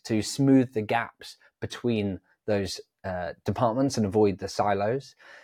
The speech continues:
And then we'll look at how to deliver the information in a way that's not overwhelming, uh, so that you can get even new team members able to, to see through and, uh, overcome those issues.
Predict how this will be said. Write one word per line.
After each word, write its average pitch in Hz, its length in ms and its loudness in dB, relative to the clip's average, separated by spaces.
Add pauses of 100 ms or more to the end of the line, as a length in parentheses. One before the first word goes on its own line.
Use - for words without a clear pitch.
(260)
And 143 160 4
then 160 160 6
we'll 143 140 4
look 127 200 0
at 120 160 0
how 151 200 -4
to 147 120 -8
deliver 131 380 2
the 120 100 -2
information 104 720 -8
in 123 80 -6
a 123 60 -2
way 139 420 0
that's 127 400 -6
not 143 340 0
overwhelming, 110 1000 0 (320)
uh, 95 340 0
so - 140 -4
that 101 160 2
you 87 120 -8
can 101 160 -8
get 98 220 0
even 117 260 2
new 110 200 2
team 104 260 -4
members 95 400 -8
able 95 200 -6
to, 92 280 -10 (160)
to 87 260 -4
see 123 360 2
through 110 420 4
and, 95 220 -4 (240)
uh, 98 240 -2
overcome 98 580 -2 (100)
those 95 200 -10
issues. - 440 -12